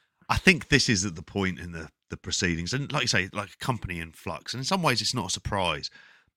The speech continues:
'cause if we chart the growth of where A E W were, like, uh, first of all, just their sheer presence being almost a thing that kind of would get them through, like, kind of three years almost, that they were new and they were something different to kind of W W E.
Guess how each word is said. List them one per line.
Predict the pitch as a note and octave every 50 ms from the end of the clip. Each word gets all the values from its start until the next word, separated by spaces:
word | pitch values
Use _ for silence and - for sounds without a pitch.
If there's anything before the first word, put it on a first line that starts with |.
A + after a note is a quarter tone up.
| _ -
'cause | A#2+ G#2+
if | C3 A#2
we | D#3 D#3+
chart | - - - D3 C#3+ C3+ B2 -
the | - G2
growth | - G2 F#2+ F#2+ F2+ E2 -
of | E2+ D2 F2
where | F2 E2+ E2+ E2+ -
A | F2
E | E2 D#2 D#2 D2+
W | - D#2+ C#2+ - D#2+ D#2 D2
were, | D#2 E2 D#2+ D#2 D#2 D2+ - -
like, | - D#2+ D#2 - - - E2+
uh, | E2+ C#2 _ _ _ _ _ - - _ _ _ -
first | B2+ A2 G2 - -
of | F#2+
all, | F#2 F#2 E2+ -
just | - A#2 - -
their | A#2+ G#2+ -
sheer | - - A2+ G2 F#2
presence | - - - - G#2+ G#2+ G#2 - - D#2+ D2+ D2 - - -
being | - G2 F#2 F2+ F2+
almost | G2 F#2+ F#2 F#2 F2 E2+ - - F2+
a |
thing | - F#2+ E2+ E2+
that | D#2+ -
kind | - - F2+ F2 E2+
of | E2+ - _ -
would | G2 F#2 -
get | - C3 - -
them | F#2 F2+
through, | - - - F2+ F2 F2 E2+ - _ _ _
like, | E2+ E2+ D#2+ - -
kind | - F2 E2
of | -
three | - - - F#2 F2+ F2 F2
years | F2 F2 F2 E2+ E2+ E2 E2 D#2+ D2 C#2 - - - - _ _ _ _ _ _ _ _ _ _ _
almost, | - F2+ E2+ D#2+ D#2 D2+ D2 C#2+ - - -
that | F#2+
they | F#2 F#2+ F#2
were | F2+ F#2+
new | F2+ F2 F2+ F2+ E2+ E2 D#2+ - -
and | D2+ E2 E2+
they | E2 D#2+
were | E2 -
something | - G2 F2 E2+ E2 D#2+ D#2+ D#2 _ -
different | G2+ F#2 - - - E2+ E2+ D#2+ D2+ - - - _ _ -
to | -
kind | - - E2+ E2
of | D#2 - -
W | F2 D#2+ D2+ D#2 D2
W | E2 D#2+ - - D#2 D#2+ E2 E2
E. | D#2 C#2+ -